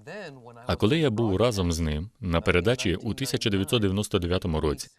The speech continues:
ми говорили про свободу від боргів. Але він сказав мені: «Джордже,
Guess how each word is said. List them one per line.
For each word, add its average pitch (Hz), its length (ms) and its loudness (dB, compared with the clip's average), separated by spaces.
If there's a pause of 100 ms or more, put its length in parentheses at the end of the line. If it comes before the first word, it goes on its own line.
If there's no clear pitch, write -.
(720)
ми 110 160 4
говорили 160 380 2
про 104 200 0
свободу 85 480 2
від 98 140 2
боргів. 123 380 2 (880)
Але 85 160 2
він 131 100 2
сказав 123 320 2
мені: 76 220 0
«Джордже, 82 460 0